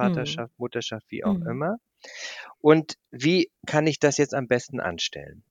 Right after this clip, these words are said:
Speaker 2: Und dann gibt es halt viele Möglichkeiten, von denen man als Geschäftsführer vielleicht noch nie gehört hat. Also es ist ja nicht so, dass 'n, 'n Vater immer zwei Monate rausgeht oder fünf
Speaker 1: Ja,
Speaker 2: Monate oder
Speaker 1: ja.
Speaker 2: wie auch immer, sondern,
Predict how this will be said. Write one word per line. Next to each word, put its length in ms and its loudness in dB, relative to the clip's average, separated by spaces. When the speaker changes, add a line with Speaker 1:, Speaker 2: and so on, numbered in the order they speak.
Speaker 2:
Und 220 2
dann 140 6
gibt 200 2
es 140 2
halt 160 2
viele 320 2
Möglichkeiten, 1000 0
von 320 -2
denen 440 6
man 560 2
als 480 0
Geschäftsführer 760 0
vielleicht 280 -2
noch 100 -6
nie 220 -4
gehört 460 -4
hat. 180 -18
Also 200 2
es 80 0
ist 60 0
ja 80 6
nicht 180 2
so, 140 2
dass 220 2
'n, 200 -4
'n 200 -8
Vater 440 0
immer 260 2
zwei 220 -4
Monate 400 -4
rausgeht 600 -12
oder 260 4
fünf 260 -6
Speaker 1:
Ja, 180 -4
Speaker 2:
Monate 60 -18
oder 320 2
Speaker 1:
ja. 80 -6
Speaker 2:
wie 140 6
auch 160 -2
immer, 260 -6
sondern, 340 4